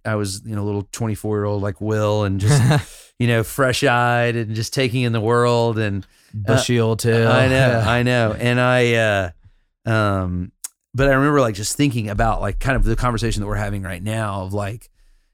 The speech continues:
Speaker 1: you know, man, it is so hard to, like, understand this Jesus who,
Speaker 2: Mm-hmm.
Speaker 1: um, the, the rivers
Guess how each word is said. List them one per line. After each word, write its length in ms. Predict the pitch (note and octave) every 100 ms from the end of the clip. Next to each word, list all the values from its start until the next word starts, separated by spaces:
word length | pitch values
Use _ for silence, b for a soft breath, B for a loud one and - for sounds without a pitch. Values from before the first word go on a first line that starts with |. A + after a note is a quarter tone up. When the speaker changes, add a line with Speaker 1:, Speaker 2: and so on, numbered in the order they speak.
| -
Speaker 1:
you 160 | A#2+
know, 320 | G#2+ F2+ E2 -
man, 240 | B2 B2 A#2
it 80 | A2+
is 280 | B2 B2 -
so 260 | A#2+ G#2+
hard 500 | E2 G#2+ A2+ G#2 F#2
to, 100 | -
like, 400 | G2+ F#2+ F#2 - _ _ _
understand 840 | A#2+ A#2 A2+ A2 - A2 G#2+ G#2 F#2+
this 260 | G2 F#2
Jesus 680 | - F#2 F#2+ F2+ F2 E2+ -
who, 540 | - A2+ G#2+ G2 F#2+ -
Speaker 2:
Mm-hmm. 420 | G2 F#2 F#2 F2+
Speaker 1:
um, 460 | A2+ G2+ F#2+ G2 - -
the, 220 | B2+ B2
the 180 | A#2 A#2
rivers 680 | G2+ B2+ A#2 A#2 A2+ G#2